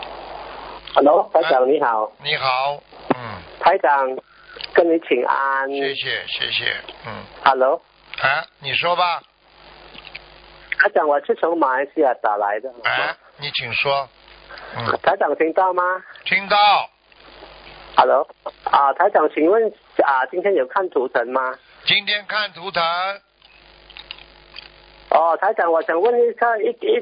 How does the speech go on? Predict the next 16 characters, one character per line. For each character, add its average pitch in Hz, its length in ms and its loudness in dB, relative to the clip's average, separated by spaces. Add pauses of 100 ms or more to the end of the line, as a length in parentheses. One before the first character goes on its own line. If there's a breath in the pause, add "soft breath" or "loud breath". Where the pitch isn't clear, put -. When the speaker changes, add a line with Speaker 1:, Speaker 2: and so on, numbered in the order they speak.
Speaker 1:
九 - 180 2
六 349 140 2
四 175 240 -2
五 127 200 0
年 123 280 -2
的， 143 440 -2 (400 loud breath)
啊， 131 360 0 (120)
属 123 280 0
蛇 127 360 0
的。 113 320 0 (840 loud breath)
Speaker 2:
男 196 340 0
的 233 140 0
还 185 180 -4
是 196 180 -6
女 151 220 -4
的？ 165 300 -2